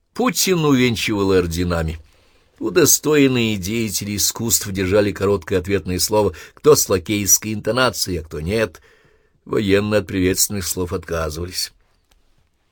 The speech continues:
Объявили Павла.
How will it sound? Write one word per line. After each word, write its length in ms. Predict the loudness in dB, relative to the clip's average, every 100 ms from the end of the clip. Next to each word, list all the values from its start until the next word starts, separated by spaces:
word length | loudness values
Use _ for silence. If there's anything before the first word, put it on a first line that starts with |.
| _ _ _ _ _ _ _ _ _ _ _ _ _
Объявили 500 | 0 0 0 0 0
Павла. 520 | 2 2 2 2 -2